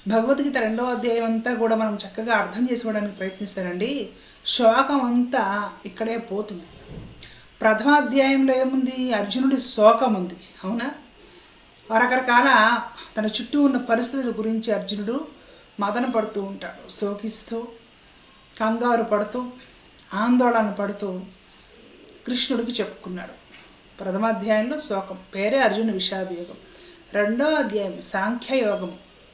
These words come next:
సాంఖ్యం అంటే జ్ఞానం అని అర్థం అనమాట. శోకాన్ని తగ్గించే నివారణోపాయం అంతా రెండో అధ్యాయంలో శ్లోకాల్లో కనపడుతుంది.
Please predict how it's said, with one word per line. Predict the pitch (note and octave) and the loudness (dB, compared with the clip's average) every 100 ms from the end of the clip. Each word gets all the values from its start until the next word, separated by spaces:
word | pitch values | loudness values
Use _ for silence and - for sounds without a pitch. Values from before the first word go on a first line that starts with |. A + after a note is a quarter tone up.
| - - - | -20 -16 -8
సాంఖ్యం | - G3 A#3+ A#3+ A3+ | -2 0 0 -2 -4
అంటే | G#3+ B3 | -4 -4
జ్ఞానం | G3 G3 G3+ A#3+ A#3 | -4 -4 -2 0 0
అని | F#3 | -4
అర్థం | - F#3 F3+ | -8 -12 -14
అనమాట. | F3 - - - - - - - | -16 -18 -20 -20 -20 -20 -20 -8
శోకాన్ని | - B3 C4+ D4 D4 D4+ D4+ | -2 4 6 6 4 4 2
తగ్గించే | - G#3+ G3+ A#3+ B3 B3+ | -2 -4 -2 0 0 0
నివారణోపాయం | A3 G#3 A#3+ C4 B3+ A3 A3 G3 F#3 F3+ | 0 2 4 4 4 2 2 0 -2 -2
అంతా | F#3+ - G#3+ F3+ F3+ F#3+ - - - - | -6 -2 -2 -2 -6 -10 -16 -20 -20 -10
రెండో | G3 A3 A#3+ | -4 -2 2
అధ్యాయంలో | A3+ G3 G3 G3 F#3+ E3 | 0 0 -4 -4 -4 -4
శ్లోకాల్లో | - F#3 F#3 F3+ F#3 | -4 -6 -6 -8 -6
కనపడుతుంది. | A3 F#3+ - - - | -4 -6 -8 -18 -20